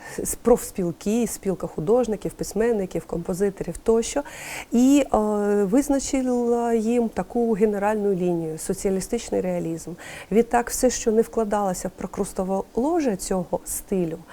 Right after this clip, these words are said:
ем, ем, спочатку було поставлено під сумнів, а вже в тридцять сьомому році було визначено на знищення. Тобто для того, щоб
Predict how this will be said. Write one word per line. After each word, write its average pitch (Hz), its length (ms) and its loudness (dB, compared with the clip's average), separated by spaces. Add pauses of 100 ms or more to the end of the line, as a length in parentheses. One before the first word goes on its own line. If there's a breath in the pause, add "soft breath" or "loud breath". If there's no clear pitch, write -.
(520 loud breath)
ем, 190 680 0
ем, 196 580 -2 (360)
спочатку 208 800 0 (600)
було 208 440 -2
поставлено 196 520 -2
під 190 220 -8
сумнів, 175 640 0 (840 loud breath)
а 202 300 0
вже 202 340 2
в 196 40 -4
тридцять 196 480 -2
сьомому 330 500 0
році 285 460 -2 (320 loud breath)
було 269 260 4
визначено 240 580 0
на 214 140 0
знищення. 175 680 -4
Тобто 196 260 -6
для 190 140 -4
того, 208 300 0
щоб - 260 -6